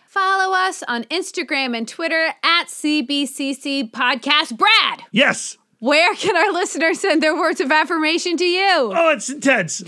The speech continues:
Speaker 2: Uh, you can
Speaker 1: <laughs>
Speaker 2: find me at Mouthdork on all social medias. You can email us,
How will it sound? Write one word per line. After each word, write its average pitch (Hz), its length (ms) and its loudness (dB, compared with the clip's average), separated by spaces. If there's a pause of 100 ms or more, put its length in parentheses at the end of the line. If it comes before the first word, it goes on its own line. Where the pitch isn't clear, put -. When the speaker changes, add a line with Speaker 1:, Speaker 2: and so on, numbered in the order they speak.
(260)
Speaker 2:
Uh, 208 220 2
you 240 100 -2
can 277 140 0
Speaker 1:
<laughs> - 20 -6
Speaker 2:
find 262 340 0
me 254 360 -2 (180)
at 247 340 0 (140)
Mouthdork 247 560 0
on 247 100 0
all 247 160 0
social 247 300 -2
medias. 240 580 -4 (300)
You 220 140 -4
can 196 240 -2 (100)
email 262 400 0
us, 247 280 -4